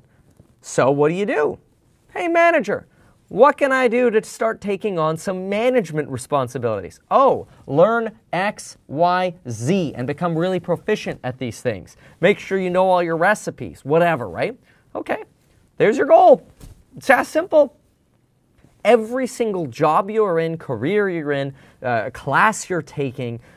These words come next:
entrepreneurial venture you are a part of, you could be thinking to yourself, what can I do to make this better next year? Every single year, you should be able to look back and go,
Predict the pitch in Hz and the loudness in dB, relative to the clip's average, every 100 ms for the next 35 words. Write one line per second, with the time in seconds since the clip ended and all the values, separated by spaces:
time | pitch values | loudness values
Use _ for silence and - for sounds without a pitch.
0 | - - 170 214 - - 156 165 160 143 | -14 -4 -2 -2 -6 -8 0 2 2 2
1 | 117 135 160 160 127 131 127 123 117 190 | 0 -4 -4 -8 -8 -4 -2 -2 -4 -2
2 | 185 131 113 _ _ _ - 147 233 - | 0 0 -4 _ _ _ -6 -2 -2 -4
3 | 247 196 214 180 185 156 139 156 131 - | -6 -4 -6 -6 -6 -6 -4 -2 -2 -4
4 | _ _ _ - 135 131 254 - 285 277 | _ _ _ -10 -2 4 4 2 -2 -2
5 | 190 131 110 123 - 160 143 160 214 214 | -2 -4 -6 -8 -12 -8 -4 -2 -2 -4
6 | 117 175 220 - - _ 107 107 - - | -4 -2 -2 -4 -20 _ -18 -18 -10 0
7 | 294 214 131 113 - - - 160 180 - | 4 4 2 -2 -8 -18 -4 0 0 -2
8 | - 95 - _ _ - 190 233 269 247 | -10 -10 -12 _ _ 0 2 2 0 -4
9 | 247 226 208 185 220 175 151 202 - 185 | -4 -2 -2 0 0 0 -2 -6 -6 -8
10 | 190 180 165 156 143 151 - - 170 165 | -4 -4 -4 -4 -2 -2 -2 -2 -2 -2
11 | 147 127 127 117 | -4 -2 -2 -2